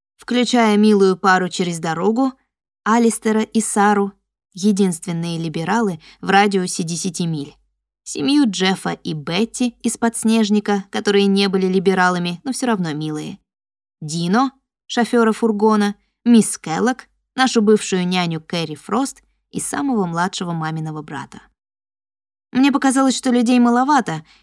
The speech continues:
и я предложила добавить несколько имен. «Пригласи подруг», посоветовала я. А мама сказала, что у нее нет подруг с тех пор, как Селия Уотсон ушла в менопаузу,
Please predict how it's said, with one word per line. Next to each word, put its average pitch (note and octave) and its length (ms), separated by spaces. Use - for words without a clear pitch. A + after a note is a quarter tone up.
и C4 100
я C#4+ 140
предложила A3 500
добавить G3+ 460
несколько F#3+ 400
имен. D#3+ 400
«Пригласи C4 440
подруг», E3+ 480
посоветовала F3+ 540
я. E3 340
А - 80
мама A3 220
сказала, G#3 420
что G#3 220
у - 20
нее G#3+ 240
нет G3+ 300
подруг D3+ 360
с - 80
тех - 200
пор, A3 200
как E3+ 200
Селия E3+ 500
Уотсон E3+ 640
ушла A#3 340
в G#3+ 60
менопаузу, F#3+ 760